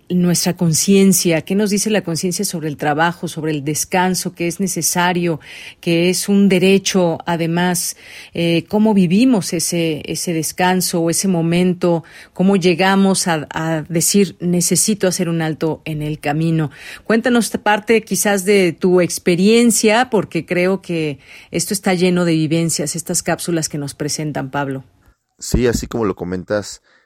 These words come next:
Speaker 2: este programa y todos los programas que hacemos aquí en Poetas Errantes surgen de vivencias y, bueno, en particular este programa nació porque yo me di cuenta que muchas veces cuando estoy cansado, cuando tengo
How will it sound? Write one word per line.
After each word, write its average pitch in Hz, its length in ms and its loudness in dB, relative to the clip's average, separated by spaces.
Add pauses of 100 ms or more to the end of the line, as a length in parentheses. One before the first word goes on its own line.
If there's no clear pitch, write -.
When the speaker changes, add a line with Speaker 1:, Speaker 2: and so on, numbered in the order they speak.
(220)
Speaker 2:
este - 220 -4
programa 98 480 0
y - 20 -2
todos 98 160 -2
los 95 140 -4
programas 87 560 -6
que 82 360 -8
hacemos 92 380 -4
aquí 87 160 -4
en 92 80 -4
Poetas 92 300 -2
Errantes 87 520 -4 (540)
surgen 113 380 -2
de 90 220 0
vivencias 117 560 -2
y, - 20 -4
bueno, 101 260 -2 (240)
en 101 100 -14
particular 101 540 -4
este - 180 -8
programa 95 600 -4 (380)
nació 98 360 -4
porque 98 520 -6 (640)
yo 120 100 -2
me 127 140 0
di 123 80 0
cuenta 127 320 -2
que 110 100 -6
muchas 120 420 -4
veces 123 520 -4 (120)
cuando 87 560 -8
estoy - 240 -8
cansado, 98 800 -4
cuando 90 300 -12
tengo 92 540 -4